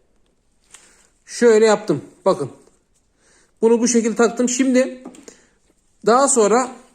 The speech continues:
bir tane adaptöre ihtiyacımız olacak. Veya bir tane aküye. Şimdi bu görmüş olduğunuz balata spreyini de takıyorum arkadaşlar buna.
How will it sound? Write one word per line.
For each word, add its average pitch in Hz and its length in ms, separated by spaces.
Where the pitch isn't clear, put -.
bir 247 120
tane 240 520
adaptöre 226 480
ihtiyacımız 180 500
olacak. 170 420
Veya 202 280
bir 196 60
tane 202 220
aküye. 190 600
Şimdi 233 380
bu 254 360
görmüş 233 420
olduğunuz 196 640
balata 233 320
spreyini 180 420
de 160 80
takıyorum 202 440
arkadaşlar 147 500
buna. 185 200